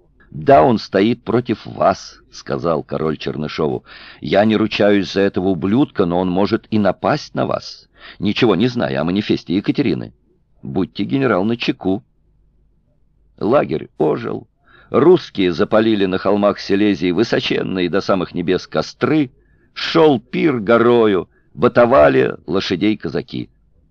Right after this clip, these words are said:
"Пеки лепешки, кати водку сюды! Нет Петра, есть Катька!" И летели всю ночь над Силезией протяжные русские песни. Даун на русских не напал,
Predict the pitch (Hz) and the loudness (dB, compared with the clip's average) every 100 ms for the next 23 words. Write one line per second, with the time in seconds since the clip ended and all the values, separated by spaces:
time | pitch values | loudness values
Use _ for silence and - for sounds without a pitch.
0 | _ _ _ _ _ - 123 123 135 131 | _ _ _ _ _ 0 0 2 0 2
1 | 127 120 - 85 - 110 147 147 165 - | 2 0 0 -6 -2 0 2 4 2 2
2 | 139 - 123 113 80 - _ _ _ _ | -2 0 2 2 2 -4 _ _ _ _
3 | _ _ 98 131 131 - 127 123 110 123 | _ _ -2 0 0 0 0 2 4 6
4 | 113 98 92 139 123 - - - 165 151 | 6 6 2 0 -2 -8 -8 0 2 2
5 | - - 92 71 - _ _ _ _ _ | -4 0 2 2 -2 _ _ _ _ _
6 | _ - 151 113 95 - 92 90 82 - | _ -4 -2 0 -2 0 0 2 -2 -4
7 | - 87 90 85 80 82 - 85 110 143 | -6 -4 -4 -4 -8 -10 -6 -6 -4 -4
8 | 110 113 107 - - - - 120 127 185 | -4 -6 -6 -10 -20 -10 0 0 4 2
9 | 165 123 101 98 101 113 - 85 82 - | 2 0 0 0 0 -4 -6 -4 -4 0
10 | 85 78 - 69 64 _ _ _ _ _ | 0 0 -6 -10 -10 _ _ _ _ _
11 | _ _ _ - 78 104 95 90 82 80 | _ _ _ -14 0 2 4 2 -2 -8
12 | 85 87 85 82 - 69 76 80 76 - | -4 -2 -2 -4 -6 -10 -8 -6 -6 -4
13 | 60 50 | -6 -8